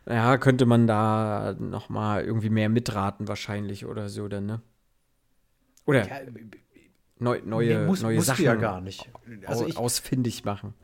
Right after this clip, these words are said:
Speaker 2: D-, nee, darum geht's mir gar nicht, sondern einfach so dieses,
Speaker 1: Nee?
Speaker 2: ja, der ist, das ist ein unterhaltsamer Film, der, der hat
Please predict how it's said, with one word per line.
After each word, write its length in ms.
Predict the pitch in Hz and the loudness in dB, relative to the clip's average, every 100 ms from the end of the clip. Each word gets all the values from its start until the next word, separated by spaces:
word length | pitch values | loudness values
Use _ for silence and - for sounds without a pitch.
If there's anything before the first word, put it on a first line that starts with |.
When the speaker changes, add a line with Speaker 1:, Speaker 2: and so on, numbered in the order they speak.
| - _ _ - | -20 _ _ -16
Speaker 2:
D-, 200 | 117 143 | -10 -6
nee, 200 | 139 160 | -2 -2
darum 300 | 135 151 175 | -2 -2 -2
geht's 240 | 196 196 | -2 -4
mir 80 | 185 | -4
gar 80 | 147 | -2
nicht, 100 | 123 | -2
sondern 200 | 143 147 | -4 -4
einfach 200 | 139 156 | -4 -4
so 120 | 151 | -4
dieses, 340 | 139 123 139 - _ _ _ | 0 0 0 -6 _ _ _
Speaker 1:
Nee? 0 | |
Speaker 2:
ja, 240 | 110 120 170 | -2 0 2
der 140 | 147 | 0
ist, 260 | 139 - _ _ - | -2 -8 _ _ -18
das 140 | 120 | -12
ist 160 | 131 123 | -8 -6
ein 140 | 156 - - _ _ _ _ - | -6 -8 -20 _ _ _ _ -14
unterhaltsamer 680 | 156 139 107 120 127 170 143 127 | -6 -4 -2 -2 0 -2 -2 -6
Film, 580 | - 135 190 190 113 | -6 -4 -2 -4 -6
der, 340 | - 120 117 117 | -4 0 0 0
der 160 | 120 | -2
hat 240 | 117 131 | -2 -4